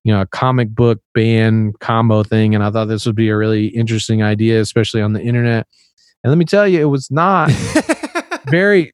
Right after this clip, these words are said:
Speaker 1: good. It, I mean, I thought it was okay quality-wise, but it was not very good as far as the reception goes.
Speaker 2: Mm.
Speaker 1: And I,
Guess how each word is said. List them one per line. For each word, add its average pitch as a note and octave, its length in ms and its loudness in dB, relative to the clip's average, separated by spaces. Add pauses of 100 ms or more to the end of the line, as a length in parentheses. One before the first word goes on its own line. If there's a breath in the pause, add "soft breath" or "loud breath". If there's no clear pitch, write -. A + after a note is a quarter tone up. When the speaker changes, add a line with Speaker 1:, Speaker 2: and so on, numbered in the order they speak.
(120)
Speaker 1:
good. G3+ 560 2
It, D#3+ 60 2
I D#3 240 2
mean, E3+ 160 0
I D3+ 140 0
thought F#3+ 200 0
it G3+ 40 2
was D3 160 2
okay E3+ 440 0
quality-wise, C#3+ 720 0
but C3 100 0
it C3 40 0
was B2 160 0
not D#3 220 0
very C#3+ 180 2
good C#3 420 2
as B2+ 140 -6
far C#3+ 100 0
as A#2+ 100 -2
the A#2 60 -2
reception A2 560 -2
goes. G2+ 320 -2
Speaker 2:
Mm. B2 60 -8
Speaker 1:
And A2+ 100 -10
I, A2+ 420 -16